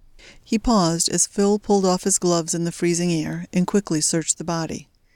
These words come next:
"Has he got the fruitcake?" said Bud. "No," said Phil, rising and heading back toward the car. "It wasn't in the car neither,"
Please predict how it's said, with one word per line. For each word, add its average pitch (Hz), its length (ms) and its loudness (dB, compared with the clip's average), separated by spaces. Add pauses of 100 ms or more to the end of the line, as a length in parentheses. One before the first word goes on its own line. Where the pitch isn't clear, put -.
(840)
"Has 175 140 0
he 170 100 2
got 208 240 2
the 160 100 -6
fruitcake?" 269 680 0 (180)
said 165 240 0
Bud. 160 360 -4 (600)
"No," 180 500 2 (340)
said 160 260 2
Phil, 156 420 -2 (380)
rising 175 580 2
and 165 120 0
heading 175 340 2
back 165 240 0
toward 165 240 -2
the - 80 -4
car. 165 400 -4 (1300)
"It 262 80 4
wasn't 262 300 4
in 220 80 4
the 180 80 2
car 202 300 0
neither," 180 420 -2